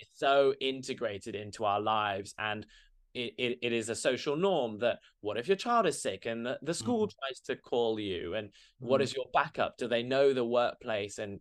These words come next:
Speaker 1: and are able to get through to the receptionist to get you? So
Speaker 2: Mm.
Speaker 1: it, it is a challenge, but
Speaker 2: Mm.
Speaker 1: it's a very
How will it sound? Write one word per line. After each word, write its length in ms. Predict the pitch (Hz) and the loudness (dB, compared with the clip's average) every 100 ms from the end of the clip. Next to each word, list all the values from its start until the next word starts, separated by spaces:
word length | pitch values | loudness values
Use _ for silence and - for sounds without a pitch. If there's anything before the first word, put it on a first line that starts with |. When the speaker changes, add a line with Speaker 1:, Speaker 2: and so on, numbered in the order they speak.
| - | -12
Speaker 1:
and 120 | 117 110 | -6 -2
are 200 | 107 113 | 4 4
able 260 | 117 113 | 4 0
to 80 | 98 | -2
get 180 | 110 - | -4 -4
through 140 | 117 | -6
to 120 | 98 101 | -6 -4
the 80 | |
receptionist 540 | 101 - - - 98 - | -4 -4 -4 -8 -12 -10
to 60 | |
get 220 | 101 98 - | -8 -8 -8
you? 240 | 98 90 - - - - | -10 -10 -14 -20 -20 -4
So 220 | 127 127 | 2 2
Speaker 2:
Mm. 80 | 120 | 2
Speaker 1:
it, 80 | 120 | 2
it 60 | 151 | 2
is 200 | 170 170 | 4 2
a 80 | 151 | 0
challenge, 580 | - 92 82 76 73 - | 0 -2 -2 -8 -12 -2
but 220 | 120 113 | 2 2
Speaker 2:
Mm. 60 | 123 - _ 110 _ | 0 -10 _ -20 _
Speaker 1:
it's 200 | 131 - 123 | -6 -2 -4
a 40 | |
very 680 | 110 110 131 131 123 117 110 | -2 0 2 2 2 0 -6